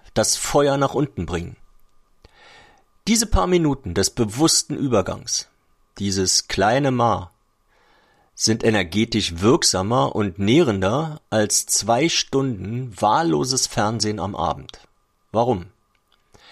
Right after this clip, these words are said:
Weil Fernsehen oft nur eine Yang-Ablenkung ist, die den Geist weiter befeuert. Das Sitzen in der Stille hingegen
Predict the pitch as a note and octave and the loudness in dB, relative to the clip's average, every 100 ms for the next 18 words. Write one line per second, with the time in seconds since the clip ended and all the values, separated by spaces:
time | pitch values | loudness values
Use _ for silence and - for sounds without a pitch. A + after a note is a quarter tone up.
0 | - - - G2+ - E3+ F#3 A2+ A2+ D3 | -20 -16 -2 -2 2 0 0 2 2 2
1 | - D3 F3 - E3 F#2+ C3+ C3+ B2+ C3+ | 0 -2 -2 -2 0 2 2 2 2 0
2 | D#2 - F#2+ F2+ F#2+ F#2+ F2 - - _ | -2 -2 -2 -2 -4 -8 -4 -4 -4 _
3 | _ _ _ - - - - A#2 B2 A#2+ | _ _ _ -20 -20 -12 0 2 4 2
4 | A2+ - G#2+ A2 A2+ G2 - - G#2+ F#2 | 2 0 0 0 0 -2 -4 -2 -2 -2
5 | - - - _ _ _ _ _ _ _ | -14 -20 -20 _ _ _ _ _ _ _
6 | _ _ _ _ - - - A2+ - G#3+ | _ _ _ _ -20 -20 -6 -4 -2 -2
7 | - - C3 A2+ - E3 C#3 F#2 F2+ F2 | -2 -2 0 0 0 0 0 -2 -6 -4
8 | G2+ B2 F3+ G#3 | -2 -2 -6 -12